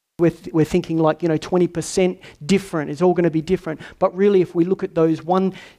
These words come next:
tenths of one percent in lots of different areas, if we can pick up those marginal gains, then things can be improved so much. So that's what marginal gains,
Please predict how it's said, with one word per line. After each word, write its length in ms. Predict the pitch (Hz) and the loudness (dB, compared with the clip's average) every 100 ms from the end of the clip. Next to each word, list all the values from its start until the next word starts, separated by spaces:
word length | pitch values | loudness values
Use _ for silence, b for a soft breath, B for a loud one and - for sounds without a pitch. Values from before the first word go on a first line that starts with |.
| _ _ _ _ _ _ - | _ _ _ _ _ _ -10
tenths 540 | - 208 180 - - - | 0 0 0 -6 -18 -4
of 140 | 160 156 | -4 0
one 180 | 175 | 0
percent 500 | 175 156 - 190 165 - | -2 -8 -2 -2 -2 -4
in 120 | 156 | -4
lots 240 | 160 165 | -2 -2
of 140 | 175 - | -4 -2
different 300 | 185 170 - | -4 -4 -2
areas, 340 | 165 170 156 | 2 4 2
if 140 | 156 - | -2 -8
we 40 | |
can 140 | 151 151 | -10 -8
pick 180 | 175 | -4
up 120 | 165 - | -2 -2
those 180 | 160 | -4
marginal 400 | 160 160 156 151 | -4 -4 -4 -6
gains, 320 | 147 151 151 B B - | -4 -2 -4 B B -2
then 160 | 156 | 0
things 240 | 139 156 - | 2 0 -2
can 100 | 151 | -2
be 140 | 147 | 0
improved 340 | 143 - 151 135 | -2 -2 -2 0
so 160 | 156 | -2
much. 280 | 147 143 - | -2 -4 -4
So 100 | 185 | 2
that's 200 | 214 220 | 2 2
what 140 | 196 | 0
marginal 400 | 170 170 156 156 | 2 0 0 -2
gains, 440 | 151 151 156 147 | 0 2 0 -2